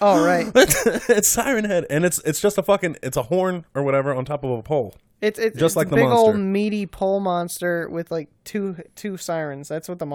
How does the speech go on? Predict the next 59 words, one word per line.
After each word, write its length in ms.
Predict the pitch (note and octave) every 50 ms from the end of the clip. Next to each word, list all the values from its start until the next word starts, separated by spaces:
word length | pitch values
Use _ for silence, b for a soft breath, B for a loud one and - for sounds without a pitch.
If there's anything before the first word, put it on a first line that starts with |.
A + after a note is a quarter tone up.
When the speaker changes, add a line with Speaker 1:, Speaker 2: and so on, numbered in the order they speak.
| C#3 C#3
Speaker 1:
monster 260 | C3+ A#2 G#2+ B2+ B2+ A#2+
is, 240 | A#2+ A#2+ C3+ - - b b b b b b b b
and 120 | - F3 F3+
that's 160 | E3+ E3+ F#3
exactly 440 | F#3 F3 F3 E3+ F3 F3 - F#3+ F3
what 320 | E3+ E3+ E3+ E3+ D#3 -
a, 360 | - D#3 D#3+ D#3 D3+ D3 - - _ -
a 60 | D#3+
tornado 360 | - - F3 D#3 D#3+ E3 D#3+
siren 360 | C#3+ - C#3+ C3+ B2+ C3 C3 C3
looks 180 | C3 - -
like. 300 | C3 B2+ B2+ B2+ _ _ _ -
Speaker 2:
Dude, 160 | - B2 A2
I 80 | - A#2
would 140 | C3 C3+ -
sit 140 | - C#3 B2+
on 100 | A#2+ A2
top 220 | - A#2 G#2 G#2
of 120 | G#2 F#2+ -
him 100 | G#2+ G2+
and 100 | F#2+ F#2
play 140 | - F#2 F#2
my 120 | F#2 F2+
mixtape. 480 | F#2+ F#2 F#2 - - - D#2 D#2+ - - _ _ _ _ _ _ _ _ _ _ _ _ _ _ _ _ _ _ -
Speaker 1:
Yeah? 280 | - D3+ D#3 E3 F#3 F3+ -
Speaker 2:
Yeah. 220 | A#2 B2 A#2+ G#2+ G2+ - _ _ -
Speaker 1:
<laughs> 100 | F#3+ D#3+
And 100 | - B3 C#3+
Speaker 2:
That'd 120 | D3 D3
be 80 | D3 D3+
Speaker 1:
then 80 | C#3 B2+
Speaker 2:
the 80 | B2 A#2+
dopest 380 | C3+ C3 C3 C3 C3+ C3 - C3+
advertising 520 | B2 B2 B2+ A#2+ C3 B2+ B2 A#2 A#2 A2
ever. 140 | G#2+ G#2+ F#3+
Speaker 1:
And 100 | F#3 F3+
scare 300 | - - - F3 D#3+ D#3+
the 80 | D#3 D#3
shit 220 | - - F3 D3+ D3+
out 100 | D3+ D3
of 80 | C#3+ -
children. 340 | - F#3 E3+ F3 E3 C#3+ C3
Speaker 2:
Of 100 | B2+ -
course. 380 | - C#3+ C#3 - - - - E3+
Speaker 1:
Like, 100 | F3+ -
Speaker 2:
I'd 80 | C#3+
Speaker 1:
it 20 | -
Speaker 2:
do 40 | E3+ E3
Speaker 1:
would 60 | E3
Speaker 2:
that 60 | D#3+
Speaker 1:
be, 60 | -
Speaker 2:
anyway. 300 | - F#3+ D#3+ C3 A#2+ A#2 -
Speaker 1:
it 80 | G#3
would 140 | A3+ A3+ F3+
be 100 | G3 G#3+
a 60 | G3+
double 320 | F3+ F3 F#3+ F3+ F3+ F3 E3+
whammy. 380 | F3 F3+ F3+ F3+ F3+ D#3+ D3+ D3
Speaker 2:
Mm-hmm. 240 | B2 A#2 B2+ B2+